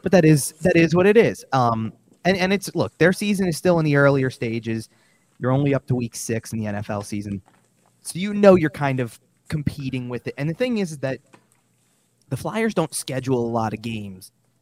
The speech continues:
definitely not home games, but there's not a lot of games usually on Sundays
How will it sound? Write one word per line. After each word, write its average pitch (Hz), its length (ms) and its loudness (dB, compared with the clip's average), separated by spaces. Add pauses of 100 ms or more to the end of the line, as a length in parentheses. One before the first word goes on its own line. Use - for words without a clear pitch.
definitely 160 380 2
not 123 160 -2
home 127 260 0
games, 104 180 -12
but - 120 -6
there's 123 160 -6
not 151 160 0
a 147 40 0
lot 131 200 -2
of 120 80 -12
games 123 280 -8
usually 110 440 -8
on 117 260 -4
Sundays 98 720 -8